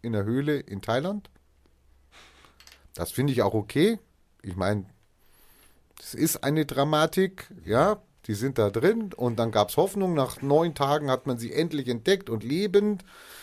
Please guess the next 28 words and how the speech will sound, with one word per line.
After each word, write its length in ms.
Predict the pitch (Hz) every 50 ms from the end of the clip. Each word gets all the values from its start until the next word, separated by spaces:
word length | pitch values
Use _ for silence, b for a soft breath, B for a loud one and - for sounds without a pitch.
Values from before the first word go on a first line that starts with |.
| B B B B -
und 120 | 135 110
dann 80 | 120 120
musste 260 | 127 147 143 - 135
eine 180 | 127 131 127 123
Riesenaktion 680 | 139 170 180 170 165 - - - - - 165 170 175
gestartet 500 | 170 170 - - 147 143 143 143 139 127
werden, 260 | 120 127 127 131 127
um 100 | 98 123
sie 180 | 120 110 113 110
zu 120 | - 123
befreien. 720 | 101 - - - - 120 123 147 175 196 214 214 214 190 180 - - - _ _ _ _ _ _ b b b b b b b b b b b b -
Und 120 | - 113
sie 100 | 110 117
sind 140 | 113 120 123
alle 420 | - 113 123 139 143 143 143 131 - - - _ - - _ _ _ _ - _
glücklich 560 | - 143 165 165 - 151 147 147 139 - - -
am 160 | - 113 113
Leben 560 | 117 120 139 165 185 185 196 196 190 185 170 - -
und 720 | - 120 117 113 113 113 113 117 117 113 110 - - - _ _ - _ _ _ _ _ _
sie 160 | - - -
haben's 180 | 110 104 - -
geschafft 440 | - 104 - - 165 202 - - -
und 180 | 113 110 104
es 140 | 104 98 95
ist 160 | 101 101 -
toll. 300 | - - 123 143 165 196 196 B B B B B B B B B
Und 240 | - 135 147 143 143
gleichzeitig 1300 | 147 156 165 190 208 214 220 202 - - - 151 143 147 151 156 156 - - 165 156 151 - - -